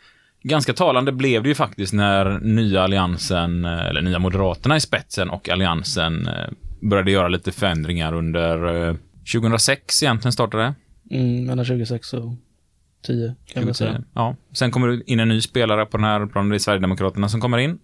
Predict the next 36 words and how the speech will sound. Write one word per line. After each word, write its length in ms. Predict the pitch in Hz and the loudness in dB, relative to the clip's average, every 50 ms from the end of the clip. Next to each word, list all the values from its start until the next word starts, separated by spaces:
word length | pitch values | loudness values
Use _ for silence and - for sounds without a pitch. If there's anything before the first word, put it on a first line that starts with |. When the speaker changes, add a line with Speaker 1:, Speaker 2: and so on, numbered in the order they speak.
| _ _ - | _ _ -4
Speaker 1:
mellan 540 | 104 107 107 104 104 104 104 107 104 - - | -2 0 2 2 2 2 2 0 0 -2 -4
tjugohundratio 1300 | - - - 117 107 101 95 90 95 98 95 92 95 95 95 95 - - - - - 101 92 87 87 85 | -6 -4 -2 -2 -2 -2 -2 -4 -2 -2 -2 0 0 0 0 0 -2 -6 -10 -8 -6 -6 -6 -6 -8 -10
och 260 | - - 87 - _ _ | -10 -10 -12 -12 _ _
tjugohundrafjorton. 1000 | - - - - - - 87 87 92 90 95 92 - - 107 104 - - 135 185 185 - _ _ _ _ _ _ _ _ _ _ _ _ _ _ _ _ _ _ _ _ _ _ _ _ _ | -20 -16 -14 -12 -10 -10 -8 -8 -6 -4 -4 -4 -4 -2 -4 -4 -2 -2 -2 -2 -4 -6 _ _ _ _ _ _ _ _ _ _ _ _ _ _ _ _ _ _ _ _ _ _ _ _ _
Och 200 | - 107 - - | -8 -8 -4 0
under 180 | 143 127 127 127 | 0 2 2 2
den 100 | 117 139 | 2 2
här 80 | 160 | 2
perioden 300 | 160 - 175 139 110 101 | 2 2 2 2 2 0
så 100 | - 101 | -2 -2
händer 400 | 92 98 101 113 95 90 95 131 | -4 -2 -2 -2 0 0 0 0
väldigt 200 | 170 180 117 87 | 0 0 0 0
mycket 280 | 98 95 - - - - | -2 -4 -4 -4 -6 -4
och 240 | - 101 104 - - - - _ _ _ _ _ _ _ _ _ _ _ _ _ _ | -2 -2 -4 -6 -10 -20 -20 _ _ _ _ _ _ _ _ _ _ _ _ _ _
det 160 | - 95 117 | -2 0 2
är 40 | 143 | 2
ju 60 | 175 | 2
inte 160 | 185 185 - | 2 0 0
konstigt. 560 | - 117 98 82 - - - - _ - - - - | 0 0 0 0 -2 -6 -12 -14 _ -14 -14 -12 -12
För 180 | - - 123 113 | -4 0 2 2
att 220 | 117 113 - - | 2 2 -2 -8
vilka 300 | 110 113 127 123 - 135 | -10 -6 -6 -4 -2 -2
personer 360 | 110 139 123 127 120 123 120 - - | 0 0 0 2 2 0 0 0 2
är 140 | 107 110 104 | 2 2 2
det 60 | 101 | 2
som 140 | - - 104 | 0 0 0
har 80 | 107 87 | 0 2
engagerat 540 | 104 104 104 98 - 117 107 92 90 90 | 2 0 0 0 0 0 0 2 0 0
sig? 200 | - - 98 92 | 0 0 0 0
Precis 300 | 92 - 110 104 123 123 - | 0 0 0 2 2 2 2
som 300 | - 123 113 113 113 - _ _ _ _ _ _ - - | 2 2 0 -2 -4 -6 _ _ _ _ _ _ -8 -4
fackföreningar 540 | - 117 - - - 95 95 98 101 117 117 | -4 -4 -4 -2 -2 -2 0 2 2 0 0
startade 380 | 110 - - 107 - 95 95 80 | -2 -2 -2 -2 -2 0 -2 -2
S 260 | 98 101 - - - | -2 0 0 0 0
A 80 | 90 - | -2 -2
P, 200 | - 180 175 - | -2 -2 -2 -2